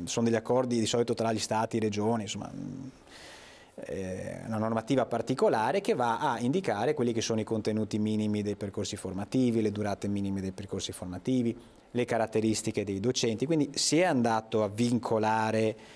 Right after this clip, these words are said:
eh, delle caratteristiche di qualità dei corsi. Ma cos'è successo? Perché poi c'è il risvolto della medaglia. Che, eh, molti hanno capito che quelli che erano i percorsi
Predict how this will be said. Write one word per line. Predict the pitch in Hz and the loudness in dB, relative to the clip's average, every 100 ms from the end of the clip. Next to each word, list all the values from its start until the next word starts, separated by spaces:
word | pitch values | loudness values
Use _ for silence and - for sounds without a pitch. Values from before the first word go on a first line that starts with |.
| - - - | -20 -20 -8
eh, | - 101 | -4 -2
delle | 104 120 117 | 2 2 2
caratteristiche | 117 107 - 107 120 117 113 110 | 2 0 0 2 2 2 0 0
di | 107 | 0
qualità | - 120 110 101 113 110 113 | 0 2 0 0 0 0 -2
dei | - 110 98 | -2 -2 -2
corsi. | - 78 - - - | -4 -6 -6 -10 -8
Ma | - 190 | -4 0
cos'è | 196 208 | 2 2
successo? | 202 139 117 107 - 107 | 0 0 0 0 0 -2
Perché | - 110 107 | -2 -4 -4
poi | - 120 117 | 0 0 0
c'è | - 113 | 0 0
il | |
risvolto | 107 117 147 117 | 2 2 2 0
della | 107 98 | -4 -6
medaglia. | 101 101 90 98 - - - - - _ _ _ _ - - - - | -6 -8 -8 -10 -14 -20 -20 -20 -20 _ _ _ _ -20 -18 -18 -2
Che, | 226 151 113 - | 4 4 4 2
eh, | 131 123 120 120 117 113 107 104 110 104 117 | 2 4 6 6 4 4 2 0 0 -2 -2
molti | 160 151 120 - 202 | 2 2 2 0 0
hanno | - 135 117 110 107 | 0 0 0 -2 -2
capito | - - 180 143 - 98 | -4 -2 0 0 0 -2
che | 113 - | -4 -2
quelli | 214 220 175 117 | 0 2 4 2
che | 104 117 | 2 2
erano | 120 107 101 | 4 2 0
i | 101 | -2
percorsi | 110 104 127 117 - | -2 -2 0 0 0